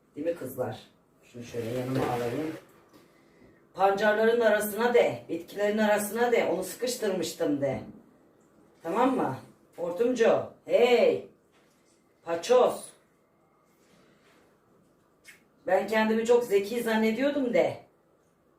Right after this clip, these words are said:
"Benden çok zeki insanlar varmış," de. Daha konuşayım mı?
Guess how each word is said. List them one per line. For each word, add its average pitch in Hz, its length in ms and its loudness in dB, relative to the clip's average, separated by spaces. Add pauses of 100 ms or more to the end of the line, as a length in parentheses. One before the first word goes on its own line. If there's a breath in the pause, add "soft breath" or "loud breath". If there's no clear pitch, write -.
(140)
"Benden 208 340 0
çok 220 220 0
zeki 208 280 -4
insanlar 214 640 2
varmış," 269 460 2
de. - 160 -2 (1600)
Daha 165 240 4
konuşayım 214 480 -2
mı? 135 200 -4